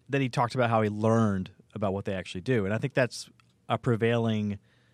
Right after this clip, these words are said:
perception that a lot of people have. They, they look at V vols and they don't really understand what it's for, why would I need it? But once they start to really understand it and, and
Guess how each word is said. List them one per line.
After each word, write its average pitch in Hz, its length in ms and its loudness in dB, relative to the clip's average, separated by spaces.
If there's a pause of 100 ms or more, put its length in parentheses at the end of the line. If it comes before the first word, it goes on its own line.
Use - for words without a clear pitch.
(400)
perception 127 480 0
that 107 60 2
a - 20 0
lot 113 160 2
of 110 60 -4
people 95 220 -6
have. 135 440 2 (220)
They, 110 140 -2
they 113 180 -2
look 123 180 0
at 120 100 0
V 110 140 0
vols 101 320 2
and 104 80 -4
they 117 60 0
don't 135 120 -2
really 135 200 -2
understand 120 580 -2
what 110 100 0
it's 101 140 -8
for, 123 380 0
why 104 160 0
would 101 100 -2
I 92 60 -4
need 117 200 -2
it? - 180 -4 (420)
But 104 60 -4
once 127 140 2
they 160 100 2
start 151 240 2
to 139 100 -6
really 135 240 2
understand 117 540 -2
it 117 180 -2
and, 110 200 -6
and 123 180 -8